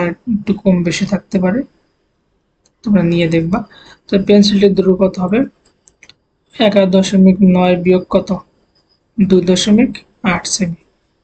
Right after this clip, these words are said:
কত, নয় দশমিক এক সেমি, ঠিক আছে? এখানে দশমিকের পর কম বেশি হতে পারে মান, কারণ কি এখানে আমাদের এখানে তো এগারো দশমিক নয় হবে, কিন্তু এখানে একটু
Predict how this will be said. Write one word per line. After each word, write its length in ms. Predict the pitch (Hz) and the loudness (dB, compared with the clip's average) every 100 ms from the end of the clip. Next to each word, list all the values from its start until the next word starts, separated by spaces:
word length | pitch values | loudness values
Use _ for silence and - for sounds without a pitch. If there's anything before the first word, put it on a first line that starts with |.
| - | -4
কত, 180 | 196 196 269 220 | -2 0 2 2
নয় 140 | 180 170 | 2 2
দশমিক 420 | 175 - 202 233 262 - _ 262 | -2 0 2 2 0 -8 _ -2
এক 80 | 202 - | -2 -2
সেমি, 280 | - 175 156 _ _ _ _ _ _ _ | -2 -2 -4 _ _ _ _ _ _ _
ঠিক 120 | - 247 | -4 0
আছে? 140 | 220 208 190 | 0 0 0
এখানে 240 | 196 190 185 185 | 2 4 4 2
দশমিকের 480 | 175 196 185 185 185 | 0 2 2 2 0
পর 100 | 185 175 | -2 -2
কম 140 | 196 180 | -2 -2
বেশি 160 | 180 - | -2 -2
হতে 160 | 185 190 185 | 0 0 0
পারে 160 | 185 180 | 0 0
মান, 120 | 190 269 - _ _ _ _ - | 0 -4 -6 _ _ _ _ -4
কারণ 200 | 185 190 | 0 2
কি 60 | 185 185 | 2 -2
এখানে 280 | 208 202 202 208 - _ _ _ _ _ 208 | 0 2 2 -2 -6 _ _ _ _ _ 0
আমাদের 360 | 185 175 180 185 196 | 0 2 2 2 2
এখানে 220 | 196 196 185 | 2 2 2
তো 40 | 196 185 | 0 0
এগারো 220 | 185 180 | 2 2
দশমিক 260 | 180 185 175 180 | 0 0 0 2
নয় 160 | 180 170 | 2 0
হবে, 160 | 175 226 254 | 0 -2 -2
কিন্তু 240 | - 170 - 180 | -4 -4 -2 -4
এখানে 200 | - 175 | -2 -4
একটু 140 | 180 | -2